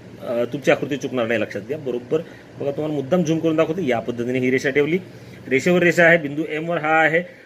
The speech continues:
आता साठ मोजणार आहोत. साठ इकडे आहे बघा, दहा, वीस, तीस, चाळीस, पन्नास, साठ. हा इथे आला, एक खूण करतो फक्त बारीक या पद्धतीने. आणि ही रेषा जी आहे ती मी जोडून देतो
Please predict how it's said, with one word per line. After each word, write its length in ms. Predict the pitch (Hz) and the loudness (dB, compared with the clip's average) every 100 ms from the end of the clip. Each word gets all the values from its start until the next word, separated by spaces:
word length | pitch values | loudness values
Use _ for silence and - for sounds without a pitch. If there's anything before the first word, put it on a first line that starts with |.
| - | -14
आता 180 | - 196 | -4 -2
साठ 240 | 196 190 | 2 2
मोजणार 340 | 190 196 190 190 | 2 -2 2 2
आहोत. 200 | 180 185 | 2 0
साठ 300 | - 160 156 | 0 0 0
इकडे 180 | 156 | 2
आहे 140 | 143 139 | 4 4
बघा, 220 | 127 131 - - - - | 2 -2 -4 -18 -20 -4
दहा, 280 | 127 143 | -2 0
वीस, 300 | 151 143 147 - | -2 -4 -10 -10
तीस, 180 | 151 147 | -10 -4
चाळीस, 240 | 147 156 | -2 -2
पन्नास, 460 | - 135 139 147 - | -4 -4 -2 -2 0
साठ. 220 | 151 139 - - - | 0 0 -6 -20 -8
हा 120 | 135 | 0
इथे 200 | 151 151 | 0 2
आला, 120 | 151 156 | 0 0
एक 140 | 170 | -2
खूण 220 | - 247 | -4 -2
करतो 320 | 220 190 180 | 0 0 0
फक्त 120 | 175 185 | -2 -2
बारीक 300 | 156 156 170 - - - | 0 0 -4 -14 -20 -16
या 100 | 139 | -14
पद्धतीने. 580 | 131 113 104 101 - _ _ 117 | -14 -18 -20 -20 -20 _ _ -10
आणि 160 | 131 113 | -8 -6
ही 200 | 147 180 | -2 0
रेषा 320 | 143 127 147 | 0 2 2
जी 160 | 131 | 4
आहे 160 | 139 120 | 2 2
ती 120 | 120 | -2
मी 80 | 120 | -6
जोडून 320 | 113 113 113 | -4 -4 -4
देतो 320 | 107 95 156 | -6 -6 -6